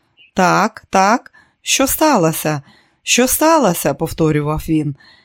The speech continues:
Мері розквітла. «Доброго ранку. Я Мері Ешлі. Я новий посол у...» Чоловік затулив обличчя руками. «О, Господи, щось не так?» злякалася Мері.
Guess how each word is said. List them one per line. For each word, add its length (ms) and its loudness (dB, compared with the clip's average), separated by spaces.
Мері 360 -2
розквітла. 800 -6
«Доброго 500 0
ранку. 560 -2
Я 440 -4
Мері 400 -2
Ешлі. 540 -2
Я 280 -2
новий 320 -2
посол 600 -4
у...» 180 -4
Чоловік 720 -2
затулив 640 -6
обличчя 560 -6
руками. 600 -6
«О, 160 2
Господи, 720 0
щось 320 -2
не 120 2
так?» 420 -4
злякалася 760 -4
Мері. 440 -4